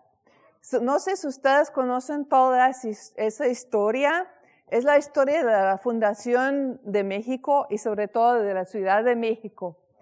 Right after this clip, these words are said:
que dijeron que había una leyenda que decía que los aztecas iban a saber dónde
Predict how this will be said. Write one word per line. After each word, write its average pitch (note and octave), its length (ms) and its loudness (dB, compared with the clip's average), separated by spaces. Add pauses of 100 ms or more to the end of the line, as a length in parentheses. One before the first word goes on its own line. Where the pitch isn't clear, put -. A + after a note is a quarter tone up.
(480)
que B3 140 4
dijeron C#4 540 2
que C#4+ 120 2
había B3+ 300 4
una D#4 260 4
leyenda B3 800 2 (320)
que B3+ 140 6
decía C#4+ 640 2 (200)
que B3+ 120 6
los A3+ 200 2
aztecas C4+ 720 -2
iban D#4+ 280 2
a C#4 140 0
saber C4+ 640 0 (600)
dónde C4 720 6